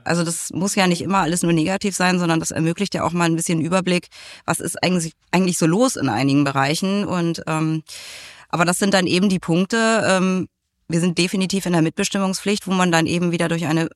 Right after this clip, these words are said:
gute und vertrauensvolle Kommunikation den Betriebsrat auch abholen muss. Manchmal will man die Arbeitnehmer ein Stück weit kontrollieren, überwachen. Auch das ist ja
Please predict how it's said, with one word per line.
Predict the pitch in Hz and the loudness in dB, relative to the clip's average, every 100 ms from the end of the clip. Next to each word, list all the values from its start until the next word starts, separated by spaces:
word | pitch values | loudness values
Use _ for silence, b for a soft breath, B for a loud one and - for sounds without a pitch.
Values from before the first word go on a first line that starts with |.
| - | -8
gute | 160 180 - 208 - | -4 -4 -2 -2 -2
und | 170 | -4
vertrauensvolle | 160 - 165 170 - 165 | -4 -2 0 0 -2 -4
Kommunikation | 170 160 160 170 - 165 | -2 -2 0 -2 -2 0
den | 170 | 0
Betriebsrat | 160 - 160 180 131 | 0 -4 -6 -4 -2
auch | - | -2
abholen | - - 180 | -2 0 0
muss. | 185 202 - | 0 -2 0
Manchmal | - 185 - 214 180 - | 2 4 2 0 0 0
will | 151 151 165 | 0 2 4
man | 196 220 220 | 2 0 -2
die | 214 | -2
Arbeitnehmer | 208 214 208 220 220 | -2 0 0 0 -2
ein | 220 | -2
Stück | - 220 - | -4 -4 -2
weit | 220 - | -2 -2
kontrollieren, | 226 - 220 226 220 | -4 -2 -2 -2 -2
überwachen. | 214 214 220 254 269 - _ - | -2 0 0 0 -2 -6 _ -6
Auch | 277 - | -4 0
das | 175 - | 0 0
ist | 208 190 | -2 2
ja | 175 170 | 4 4